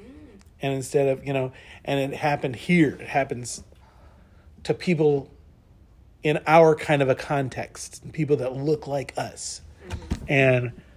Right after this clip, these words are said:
Speaker 1: whoo, it's scary. Uh, I mean, just, you think, because it seems plausible, like, yeah, that, I, I mean, give, give it,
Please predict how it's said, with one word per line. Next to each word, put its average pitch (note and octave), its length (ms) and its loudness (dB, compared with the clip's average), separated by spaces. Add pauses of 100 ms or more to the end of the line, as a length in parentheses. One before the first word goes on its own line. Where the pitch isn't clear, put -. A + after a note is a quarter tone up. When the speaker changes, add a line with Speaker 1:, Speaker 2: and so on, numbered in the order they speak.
(280)
Speaker 1:
whoo, E3+ 360 10
it's - 180 -6
scary. G2 520 -6 (240)
Uh, D#3 220 8
I D3+ 120 4
mean, C3+ 340 0
just, C#3+ 360 4 (340)
you C#3+ 100 4
think, D#3+ 360 6 (200)
because E3 640 8 (340)
it E3 160 6
seems D#3+ 460 2
plausible, A#2+ 560 2
like, A2+ 300 -10 (200)
yeah, C#3+ 220 -4 (300)
that, B2+ 380 0
I, C3+ 300 -2 (200)
I C#3+ 40 -4
mean, C3+ 360 -2
give, D3+ 440 4
give D#3 240 4
it, D#3+ 180 6